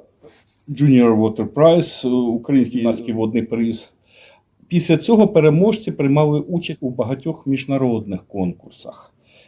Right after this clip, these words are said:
Speaker 1: І не тільки приймали участь, а були переможцями вже більше п'ятдесяти, е, переможців, е, міжнародних конкурсів є в-, серед вихованців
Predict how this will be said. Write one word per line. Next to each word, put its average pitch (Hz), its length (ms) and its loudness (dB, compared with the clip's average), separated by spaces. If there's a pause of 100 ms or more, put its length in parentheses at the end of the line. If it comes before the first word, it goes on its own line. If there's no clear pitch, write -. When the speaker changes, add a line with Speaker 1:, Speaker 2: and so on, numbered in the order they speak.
(140)
Speaker 1:
І 120 80 -4
не 113 140 2
тільки 185 280 -2
приймали 170 500 2
участь, 143 460 -4
а 131 100 0
були 123 280 0
переможцями 127 720 -4
вже 135 280 -4
більше 127 600 -8 (380)
п'ятдесяти, 110 800 -6 (640)
е, 98 220 -6 (340)
переможців, 156 960 -2
е, 107 760 -2 (340)
міжнародних 113 640 -4
конкурсів 175 720 -4 (880)
є 127 460 2
в-, 101 320 -4
серед 143 380 0
вихованців 120 800 -2